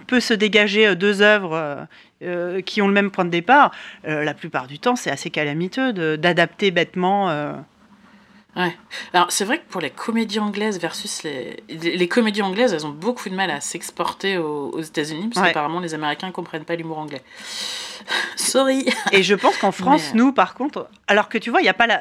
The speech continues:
Speaker 1: nous, y a la barrière de la langue, ce qu'ils n'ont pas aux États-Unis par rapport à l'Angleterre.
Speaker 2: Ouais.
Speaker 1: Nous, y a pas la barrière de la langue, mais je pense qu'on est vachement plus réceptif à l'humour anglais.
Speaker 2: Bah, c'est nos voisins européens, c'est nos cousins, on les comprend. Leurs blagues de merde, on, on a l'habitude, quoi. Puis ça nous fait rire depuis des...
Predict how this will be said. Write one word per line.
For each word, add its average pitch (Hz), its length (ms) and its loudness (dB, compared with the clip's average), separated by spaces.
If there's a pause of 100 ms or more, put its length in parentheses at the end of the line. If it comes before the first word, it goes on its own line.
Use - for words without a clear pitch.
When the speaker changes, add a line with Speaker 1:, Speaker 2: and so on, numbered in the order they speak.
(160)
Speaker 1:
nous, 226 140 2
y 240 100 4
a - 40 8
la 185 80 6
barrière 160 280 2
de 165 60 0
la 185 140 4
langue, 269 280 2
ce - 60 -18
qu'ils 185 220 -2
n'ont 185 160 4
pas 202 240 4
aux 175 40 -2
États-Unis 165 500 0
par 180 120 2
rapport 151 240 0
à 151 40 -2
l'Angleterre. 180 460 -2
Speaker 2:
Ouais. 240 180 2 (200)
Speaker 1:
Nous, 226 240 8
y 277 80 8
a 196 60 4
pas 254 100 6
la 254 100 8
barrière 208 260 0
de 190 60 -4
la 185 140 2
langue, 247 180 -2
mais 214 60 -4
je - 60 -12
pense 262 120 -10
qu'on 190 60 -8
est 160 60 -2
vachement 190 280 -6
plus 220 180 -10
réceptif 180 500 -8
à 175 60 -2
l'humour 160 240 -4
anglais. 196 300 -4
Speaker 2:
Bah, 175 380 -4
c'est 214 180 0
nos 202 160 2
voisins 196 420 2
européens, 165 640 0
c'est 160 160 -4
nos 165 140 -2
cousins, 147 500 -6
on 139 40 -6
les 135 80 -6
comprend. 139 560 -10 (200)
Leurs 165 160 4
blagues 170 240 0
de 165 100 -2
merde, 165 280 0
on, 156 80 -8 (220)
on 160 60 -2
a 156 60 0
l'habitude, 151 480 -6
quoi. 139 160 -10 (360)
Puis 262 120 4
ça 165 100 4
nous 269 100 2
fait - 160 0
rire 170 240 4
depuis 151 220 -4
des... 135 140 -4